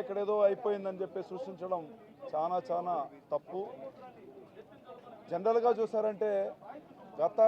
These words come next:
ప్రభుత్వంలో సుమారుగా అరవై నుంచి డెబ్బై గోవులు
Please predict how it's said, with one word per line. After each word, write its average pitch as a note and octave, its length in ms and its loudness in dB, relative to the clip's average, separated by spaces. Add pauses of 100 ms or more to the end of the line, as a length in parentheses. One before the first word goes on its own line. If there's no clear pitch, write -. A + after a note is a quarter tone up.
(140)
ప్రభుత్వంలో G3+ 600 0 (420)
సుమారుగా G3 480 4
అరవై F#3+ 260 8
నుంచి G3 160 -6 (120)
డెబ్బై F3 260 4 (300)
గోవులు F#3 220 -2